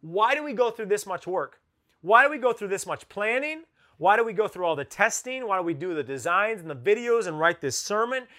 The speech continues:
and do all the different worship things we're doing? Why do we continue to meet and do this? Even if online, weekly, even daily, why are we continuing to gather?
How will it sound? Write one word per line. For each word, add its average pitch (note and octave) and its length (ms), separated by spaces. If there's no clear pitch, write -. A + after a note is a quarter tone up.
and C3+ 160
do F#3+ 200
all G#3 80
the F3+ 80
different E3+ 340
worship A3+ 320
things A#3 180
we're A#3+ 60
doing? B3 220
Why A3+ 460
do B3 120
we G#3+ 140
continue A3+ 540
to G#3+ 120
meet G3+ 340
and E3+ 160
do F#3+ 140
this? A2+ 380
Even C#4+ 300
if D4 160
online, G3 600
weekly, G3+ 840
even A3+ 360
daily, G#3+ 580
why F3+ 320
are B3+ 100
we B3 160
continuing G3 720
to E3 140
gather? C#3+ 420